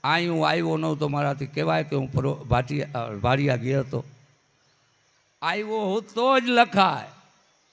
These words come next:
ઈ કીધું, "હું હતો તે દી. ગોવાળિયા તપે ગોપ તરીકે ગમે એ હતો." અફસોસ ઈ વાતનો છે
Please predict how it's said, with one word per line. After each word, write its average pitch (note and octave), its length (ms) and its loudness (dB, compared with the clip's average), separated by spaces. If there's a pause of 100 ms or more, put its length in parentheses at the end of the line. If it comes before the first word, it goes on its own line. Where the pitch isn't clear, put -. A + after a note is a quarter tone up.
(2250)
ઈ D#3+ 40 -8
કીધું, A#3+ 280 -4
"હું B3 260 2
હતો D4 360 8
તે B3 220 4
દી. E3 300 -6 (540)
ગોવાળિયા C4 600 6
તપે A#3+ 360 -2
ગોપ G#3+ 340 6
તરીકે B3 460 0
ગમે A#3+ 340 6
એ B3 40 10
હતો." G3+ 680 10 (600)
અફસોસ C#4 680 8
ઈ D4+ 140 2
વાતનો A#3 500 4
છે C#3 280 -6